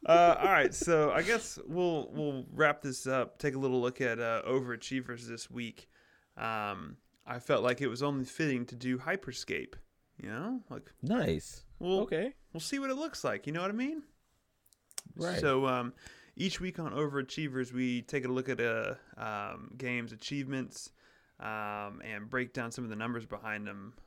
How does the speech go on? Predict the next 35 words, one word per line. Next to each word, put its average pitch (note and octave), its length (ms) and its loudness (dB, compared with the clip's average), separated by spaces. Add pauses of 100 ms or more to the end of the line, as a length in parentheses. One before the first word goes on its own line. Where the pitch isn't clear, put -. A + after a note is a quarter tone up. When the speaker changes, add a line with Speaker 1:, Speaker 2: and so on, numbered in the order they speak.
Speaker 1:
looking A#2 260 -6
at F#2 160 -6
some B2 200 -6
of A2+ 60 -4
the A2 60 -6
most A2 260 -6
common B2 380 -4
down G#2+ 240 -6
to G#2 160 -4
some C3 240 -6
of A#2 80 -6
the G#2+ 80 -8
rarest. A2 560 -2
So G2+ 380 -4 (1300)
these D3 320 -4
are A#2 180 2
the A#2+ 300 -4
Xbox - 480 -2
achievements B2 580 -6
for, A2 560 -6 (680)
uh, G#2+ 240 -2
Hyperscape. - 680 -2 (840)
So, - 300 4 (1040)
most E3 260 2
common C3+ 300 0
achievement A#2+ 420 -4
in A2 60 -8
the G#2+ 80 -10
game G#2+ 460 -6 (760)
should F#3+ 240 -4
be E3 120 0
a C3 40 2
softball A2 600 -2
out G#2 220 -4
there, A#2+ 440 -2